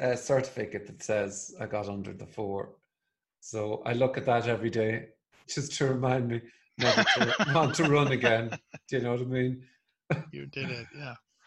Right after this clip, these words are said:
Speaker 1: Yeah, I wish. Anyway, yeah, there you go. We see, I'd started off at five and a half hours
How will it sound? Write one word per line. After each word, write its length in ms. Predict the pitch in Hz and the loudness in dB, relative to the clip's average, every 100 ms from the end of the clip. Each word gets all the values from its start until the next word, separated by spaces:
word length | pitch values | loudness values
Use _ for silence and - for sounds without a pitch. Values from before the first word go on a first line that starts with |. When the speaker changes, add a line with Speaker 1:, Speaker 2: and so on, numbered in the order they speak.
| - - - - - - | -20 -20 -20 -20 -16 -8
Speaker 1:
Yeah, 560 | 113 110 104 104 104 98 92 _ _ _ _ 190 | -4 -2 -2 -2 -4 -8 -16 _ _ _ _ -12
I 60 | |
wish. 460 | 107 110 107 - - - _ _ _ _ _ _ _ _ _ _ _ _ _ _ _ _ _ | -8 -6 -6 -8 -12 -18 _ _ _ _ _ _ _ _ _ _ _ _ _ _ _ _ _
Anyway, 540 | 127 135 127 123 120 123 | -2 2 4 4 4 4
yeah, 160 | 135 | 4
there 200 | 131 180 147 | 4 2 2
you 60 | |
go. 100 | 127 139 | 2 0
We 140 | 147 | 0
see, 180 | 143 175 | -2 2
I'd 220 | 165 165 | 4 2
started 420 | - 170 170 165 | 2 2 2 2
off 220 | 170 170 | 2 2
at 100 | 175 | -2
five 340 | - 156 147 131 | -2 4 4 2
and 80 | 127 | -2
a 20 | |
half 240 | 120 117 | -2 -2
hours 600 | 113 113 104 - - - | 0 0 -2 -6 -14 -20